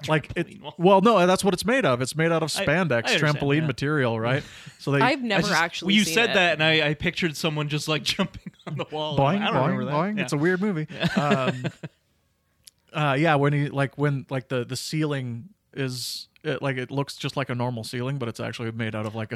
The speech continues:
Speaker 3: Oh,
Speaker 1: spandex
Speaker 3: sure.
Speaker 1: wall.
Speaker 3: Okay, yes, I'm familiar.
Speaker 1: And you just, and he just, like, puts his hands and his face
Speaker 2: Yeah.
Speaker 1: into it, and he's like,
Speaker 3: Nope.
Speaker 2: He's like,
Speaker 1: and it,
Speaker 2: "Nah, I'm gonna
Speaker 1: and
Speaker 2: get
Speaker 1: the,
Speaker 2: ya."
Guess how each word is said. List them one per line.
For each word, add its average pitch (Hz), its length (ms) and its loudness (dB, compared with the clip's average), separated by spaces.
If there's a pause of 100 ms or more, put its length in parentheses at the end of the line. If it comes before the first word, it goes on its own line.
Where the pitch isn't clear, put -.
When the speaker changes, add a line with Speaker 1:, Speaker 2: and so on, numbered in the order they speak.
Speaker 3:
Oh, - 40 0 (160)
Speaker 1:
spandex 113 120 -2
Speaker 3:
sure. 190 160 -2
Speaker 1:
wall. 113 140 0
Speaker 3:
Okay, 151 180 -2
yes, 160 280 -6
I'm 156 200 -8
familiar. 127 380 -12
Speaker 1:
And 131 160 -4
you 127 140 0
just, 127 220 0
and 139 140 0
he 135 60 0
just, 120 180 -4
like, 117 160 -4 (140)
puts 127 160 -8
his 113 100 -12
hands 120 360 -6
and 113 80 -6
his 107 120 -10
face 117 340 -4
Speaker 2:
Yeah. 139 60 -2
Speaker 1:
into 143 220 -2
it, 160 120 0
and 127 80 -6
he's 117 140 -4
like, 113 140 -4
Speaker 3:
Nope. 139 100 -6
Speaker 2:
He's - 100 -14
like, 123 80 -12
Speaker 1:
and 120 80 -8
it, 113 40 -4
Speaker 2:
"Nah, 147 60 0
I'm 110 300 -4 (260)
gonna 131 120 -10
Speaker 1:
and 135 120 -2
Speaker 2:
get 135 180 -2
Speaker 1:
the, - 80 -10
Speaker 2:
ya." - 40 -14